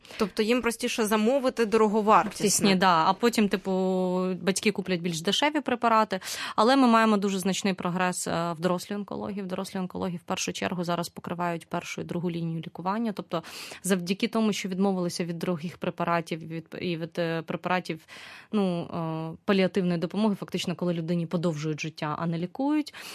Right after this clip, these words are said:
Speaker 2: в нас, е, з, з, з дванадцяти, по-моєму, до двадцяти чи до двадцяти п'яти відсотків вдалося покрити потребу,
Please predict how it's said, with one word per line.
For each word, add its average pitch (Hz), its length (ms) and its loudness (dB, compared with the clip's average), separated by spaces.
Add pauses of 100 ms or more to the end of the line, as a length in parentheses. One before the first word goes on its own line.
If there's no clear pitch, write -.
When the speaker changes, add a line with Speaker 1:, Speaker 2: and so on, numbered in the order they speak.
(180)
Speaker 2:
в 180 100 -4
нас, 214 420 4
е, 180 240 4
з, 165 100 -8 (240)
з, 165 120 -4 (240)
з 175 100 -4
дванадцяти, 185 640 0
по-моєму, 185 360 0
до 170 80 -2
двадцяти 170 380 -4
чи 185 140 -6
до 165 80 -2
двадцяти 160 380 -4
п'яти 175 200 -2
відсотків 175 400 -4
вдалося 180 380 0
покрити - 380 -6
потребу, 175 760 -2